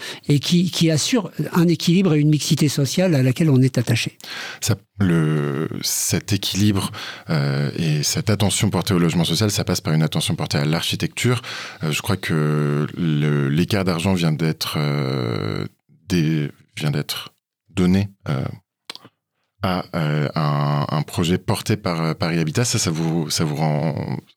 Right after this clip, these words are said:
Speaker 2: ça vous rend fier également ?
Speaker 1: Bah, c'est-à-dire que ça, ça,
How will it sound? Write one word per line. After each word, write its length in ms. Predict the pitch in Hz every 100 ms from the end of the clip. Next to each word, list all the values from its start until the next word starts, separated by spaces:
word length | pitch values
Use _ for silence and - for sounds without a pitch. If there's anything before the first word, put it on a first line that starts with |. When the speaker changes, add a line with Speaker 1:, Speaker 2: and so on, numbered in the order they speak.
| _
Speaker 2:
ça 160 | - 78
vous 80 |
rend 100 | 71
fier 260 | 73 - 98
également ? 340 | 90 87 110 123 _ _ _ -
Speaker 1:
Bah, 120 | 175 -
c'est-à-dire 460 | - 156 165 165 175
que 60 |
ça, 300 | - 160 160
ça, 180 | 196 170